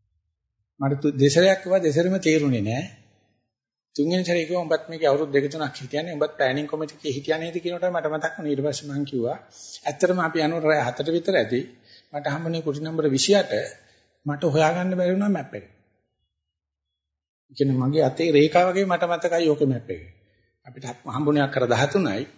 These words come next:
ඊට පස්සේ අක්කර තිස් ගණක් අපි එකතු කරා. හැටක් තියෙන කාලේ මං ගියා, දැන් අක්කර සීයක් තියෙනවා. ඔක්කොම පාරවල් කොන්ක්‍රීට් කරලා හැම කුටියකම පුද්ගලිකව ගත කරන්න පුළුවන්. ගියාට පස්සේ යතුරයි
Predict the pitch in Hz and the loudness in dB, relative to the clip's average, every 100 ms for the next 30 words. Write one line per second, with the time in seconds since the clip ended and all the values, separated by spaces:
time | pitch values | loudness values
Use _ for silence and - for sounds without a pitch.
0 | _ _ - 135 147 139 151 - 143 139 | _ _ -6 -6 -2 -2 -2 -2 -4 -2
1 | 127 - 160 165 156 139 120 139 175 180 | -4 -4 -8 -6 -6 -4 -4 0 2 2
2 | 87 - - - - - 123 160 175 - | 0 -8 -18 -20 -20 -8 -2 0 0 2
3 | 196 180 175 175 165 151 143 131 156 165 | 2 4 4 4 4 2 2 2 2 0
4 | 151 139 139 117 131 156 165 226 185 104 | -2 0 0 0 2 2 0 -2 -2 -4
5 | - - - - - - _ 131 - - | -10 -16 -20 -20 -20 -20 _ -20 -12 -6
6 | 175 170 139 143 139 139 123 127 139 - | -4 -2 0 2 0 0 -4 -2 -2 -2
7 | 185 107 92 - - _ _ _ 110 143 | -2 -2 -6 -12 -20 _ _ _ -4 -2
8 | 185 175 147 165 175 175 143 120 180 - | 0 0 -2 0 0 0 -2 -2 -6 -14
9 | - - - - - 143 147 147 139 139 | -18 -18 -20 -18 -8 -2 0 2 2 2
10 | 135 127 - - - _ - 127 135 135 | 2 2 -2 -12 -20 _ -4 -2 0 0
11 | 135 131 135 175 302 - - - - 131 | 0 0 2 0 -2 -14 -20 -20 -2 4
12 | 143 139 139 147 120 113 135 147 | 4 2 0 2 0 2 2 2